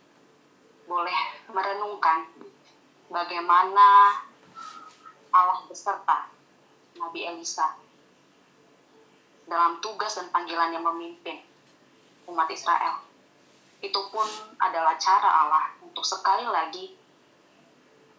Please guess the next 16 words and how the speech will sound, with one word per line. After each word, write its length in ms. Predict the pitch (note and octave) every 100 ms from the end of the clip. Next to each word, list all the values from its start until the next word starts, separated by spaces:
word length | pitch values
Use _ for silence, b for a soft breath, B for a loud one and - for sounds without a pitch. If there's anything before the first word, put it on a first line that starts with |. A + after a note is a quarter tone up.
| _ -
mengajar 460 | F3 F3 F#3 G#3
kami, 380 | G#3 F#3 G3+ G#3+
meneguhkan 720 | G3 F3 E3+ - G3+ - G#3
kami, 400 | G3 F3+ F3+ F#3 F#3
menguatkan 800 | F#3+ A3 C4+ G#3+ - - E3
kami. 320 | D#3+ D#3+ E3 - _ _ _ _ _ _ _ _ _ - - - _ _ _ _ _ _ _ _ _ _ _ _ _ _ -
Hamba-hamba 640 | F3+ F#3 F3+ F3 E3+ E3
Tuhan 360 | F#3+ F#3 - - - _ _ _
yang 260 | F3 F3+ F#3
Engkau 240 | F#3+ G3+
panggil 380 | F#3 F3+ F#3 F3+
untuk 300 | F3+ F3 E3+
memimpin 720 | F3+ E3+ F3+ G3+ G3+ - E3
siswa 400 | E3 - - F3+
mahasiswa 720 | E3+ D#3 E3+ F#3 - F#3 F3 E3+
alumni, 320 | F#3 F3